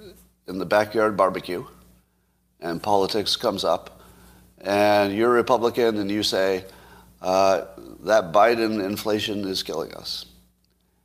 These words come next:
And your Democrat friend is chomping on his, his, uh, hamburger.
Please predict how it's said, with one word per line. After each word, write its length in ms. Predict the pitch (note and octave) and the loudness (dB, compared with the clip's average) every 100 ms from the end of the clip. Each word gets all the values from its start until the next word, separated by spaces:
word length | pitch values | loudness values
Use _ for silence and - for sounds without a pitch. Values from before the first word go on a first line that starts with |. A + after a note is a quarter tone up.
| _ | _
And 140 | F#2 | -6
your 140 | G2 F#2+ | -2 2
Democrat 500 | A#2 B2 B2 B2+ A2 | 4 4 4 4 2
friend 360 | B2 A2+ B2 G2+ | 2 2 2 0
is 380 | F2+ F2 - - | -2 -2 -8 -10
chomping 380 | - G2+ G2+ F#2 | -4 -4 -2 -4
on 140 | F#2 | -4
his, 460 | F2+ F#2 F2+ - - - F3+ _ _ _ _ _ _ | -4 -6 -4 -6 -8 -20 -20 _ _ _ _ _ _
his, 320 | F2+ E2 D#2+ | -12 -10 -8
uh, 340 | E2 E2+ D#2+ D#2 - | -6 -6 -6 -10 -14
hamburger. 500 | F#2 G2 G#2 A2+ C#3 | -10 -4 -2 -4 -6